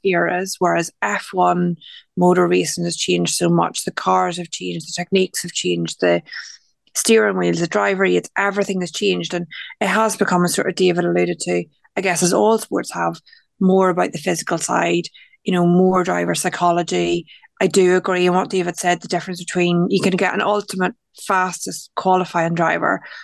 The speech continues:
but that doesn't necessarily make the best race driver, and that's where the points are scored, and that's arguably where the, you know, the,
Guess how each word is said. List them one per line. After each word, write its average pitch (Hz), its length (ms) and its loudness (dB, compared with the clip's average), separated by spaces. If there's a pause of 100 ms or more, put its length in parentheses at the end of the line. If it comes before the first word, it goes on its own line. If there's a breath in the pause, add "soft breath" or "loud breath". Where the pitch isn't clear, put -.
(140)
but 180 140 -2
that 175 240 0
doesn't 190 340 0
necessarily 170 760 -2
make 170 380 -4 (220)
the - 80 2
best 160 480 -2
race 170 320 4
driver, 160 300 -2
and 165 120 -2
that's 156 240 -2
where 175 60 -6
the 170 80 -4
points 220 320 2
are 254 80 6
scored, 202 340 0
and 180 100 -2
that's 185 200 -4
arguably 170 500 0
where 165 220 0
the, 165 80 -6
you 165 160 -8
know, 160 180 -8
the, 165 240 -2